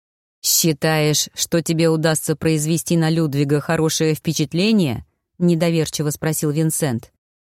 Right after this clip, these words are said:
«Вообще, с чего ему обращаться к недоучке?» «Потому что других вариантов нет», развел руками Руан. «Все некроманты сейчас в южных провинциях.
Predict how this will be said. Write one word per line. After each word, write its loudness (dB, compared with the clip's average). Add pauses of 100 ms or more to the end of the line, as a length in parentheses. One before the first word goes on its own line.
(340)
«Вообще, 2
с -2
чего 2
ему 2
обращаться -2
к -12
недоучке?» -2 (1160)
«Потому 2
что -2
других 0
вариантов 2
нет», 0 (140)
развел 0
руками 0
Руан. 0 (640)
«Все 2
некроманты 2
сейчас 0
в -2
южных 2
провинциях. -2